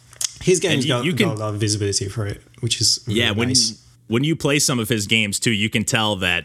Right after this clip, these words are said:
Speaker 2: that he has, like, a mastery of that platform. 'Cause I, the last
Speaker 1: Right.
Speaker 2: thing I played from him, I think, was, uh, I know, I think he's put out a couple things since, but I played that, uh,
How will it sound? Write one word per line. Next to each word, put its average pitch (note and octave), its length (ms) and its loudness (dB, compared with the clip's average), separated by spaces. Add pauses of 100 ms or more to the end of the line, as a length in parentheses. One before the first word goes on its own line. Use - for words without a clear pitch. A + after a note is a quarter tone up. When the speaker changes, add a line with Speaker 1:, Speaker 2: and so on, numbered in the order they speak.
Speaker 2:
that F#2 220 -2
he G2+ 160 0
has, F#2 260 0
like, F#2+ 140 -2
a F#2 80 0
mastery F#2 680 0
of F2+ 160 -4
that F2 460 -2
platform. F#2 640 -2
'Cause G#2 160 0
I, A#2 160 2
the A2+ 100 -2
last C#3 220 2
Speaker 1:
Right. A2+ 60 2
Speaker 2:
thing G#2+ 100 -2
I B2+ 60 -4
played B2 260 -2
from B2+ 120 0
him, C3+ 140 -2
I B2+ 100 2
think, B2+ 300 -4
was, G2+ 320 0
uh, G#2 60 0
I F#2 320 2
know, A#2+ 120 0
I A2+ 140 0
think F#3 160 -2
he's C#3+ 140 0
put B2+ 160 0
out G#2+ 100 0
a F#2+ 60 -4
couple A2+ 260 -2
things C3+ 240 -2
since, D3 280 0
but F#2+ 280 -4
I F#2 80 0
played A2 380 0
that, G2 180 0
uh, F2+ 160 -2